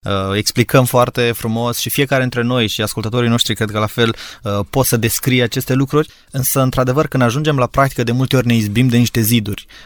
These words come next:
uh, ne izbim de niște obiceiuri care se, se, foarte greu se dezrădăcinează.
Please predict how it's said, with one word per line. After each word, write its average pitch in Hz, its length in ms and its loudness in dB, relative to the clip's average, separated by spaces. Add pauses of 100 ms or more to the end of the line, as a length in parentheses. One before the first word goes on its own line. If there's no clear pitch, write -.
uh, 101 280 2
ne 117 120 2
izbim 120 340 2
de 131 100 2
niște 127 320 2
obiceiuri 120 680 2 (140)
care 110 280 2
se, 110 320 2
se, 107 500 0
foarte 127 320 0
greu 123 220 2
se 117 260 2
dezrădăcinează. 113 920 2